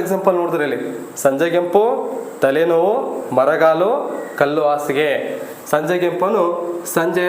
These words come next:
ಪ್ಲಸ್ ಕೆಂಪು, ಸಂಜೆ ಕೆಂಪು. ತಲೆನೋವು, ತಲೆಯಲ್ಲಿ ಪ್ಲಸ್ ನೋವು, ತಲೆನೋವು. ಮರಗಾಲು, ಮರದ ಪ್ಲಸ್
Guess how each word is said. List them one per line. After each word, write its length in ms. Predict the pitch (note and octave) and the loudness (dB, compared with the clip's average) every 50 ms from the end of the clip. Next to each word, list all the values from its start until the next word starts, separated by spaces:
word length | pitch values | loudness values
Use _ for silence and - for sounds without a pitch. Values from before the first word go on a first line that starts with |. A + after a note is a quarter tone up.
| F3+ F3+ | -2 0
ಪ್ಲಸ್ 220 | F3 D#3+ D#3+ D#3 - - | -2 -2 -2 -2 0 0
ಕೆಂಪು, 320 | D#3+ E3+ E3+ D#3+ - F#3 G#3 B3+ C#4+ - - - - - - - - | 0 0 0 0 0 0 0 0 -2 -2 -6 -8 -10 -10 -8 -4 -2
ಸಂಜೆ 260 | D3+ D3+ D3 D3 D#3 D3 | -2 -2 0 0 0 2
ಕೆಂಪು. 300 | C#3+ D3 D3+ D3 D3 D3+ C3+ B2 - - - - - - - - - - | 2 0 -2 0 0 0 0 0 -4 -6 -8 -10 -10 -14 -16 -16 -6 0
ತಲೆನೋವು, 540 | - F3 F3+ F#3+ F#3 F3+ E3+ E3 E3 E3+ E3 C3+ - - - - - - - - - - | 0 0 2 2 0 2 2 2 2 2 2 0 -2 -4 -6 -6 -8 -8 -10 -10 -4 0
ತಲೆಯಲ್ಲಿ 460 | D#3 D#3 D#3 E3+ F3 F#3 F#3 F#3 F#3+ F#3+ F#3+ F#3+ | 0 2 2 2 2 2 2 0 0 0 0 0
ಪ್ಲಸ್ 200 | F#3 F3+ - - F3 | -2 -2 0 0 0
ನೋವು, 220 | E3+ F3+ F#3+ A3+ C4+ - - - - - - - | 2 2 2 0 0 -2 -4 -6 -8 -6 -2 -2
ತಲೆನೋವು. 420 | F#3 G3 G3+ G3 F#3+ E3 C#3+ B2+ - - - - - - - - - - - - - - - - - - - - - - C#3+ | 0 0 2 0 0 0 0 0 -2 -4 -6 -8 -8 -10 -12 -14 -16 -18 -20 -20 -20 -20 -20 -20 -20 -20 -20 -12 -6 0 2
ಮರಗಾಲು, 480 | D#3 F3 G3 G3+ G3 G#3 F#3 E3 - B2+ A2+ - - - - - - - - - C3+ | 2 4 4 4 4 4 2 2 2 0 -2 -4 -6 -8 -8 -10 -12 -10 -6 0 0
ಮರದ 220 | C#3+ E3 F#3+ F#3+ F#3+ F#3+ | 2 2 2 0 0 0
ಪ್ಲಸ್ 220 | F#3+ F#3+ F#3 F#3 | 0 0 0 0